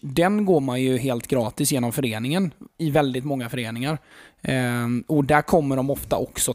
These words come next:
till klubben. Alltså, det är inte så att man åker ett gäng ifrån klubben till någon,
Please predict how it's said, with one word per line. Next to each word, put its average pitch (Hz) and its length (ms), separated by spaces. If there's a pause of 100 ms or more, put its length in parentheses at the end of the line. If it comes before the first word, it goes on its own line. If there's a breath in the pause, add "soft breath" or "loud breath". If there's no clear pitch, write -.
(120)
till 135 460
klubben. 135 580
Alltså, 143 180
det 147 60
är - 20
inte 160 140
så 147 60
att 135 120
man 135 120
åker 123 380
ett 143 140
gäng 123 320
ifrån 117 420
klubben 131 520
till 117 380
någon, 117 420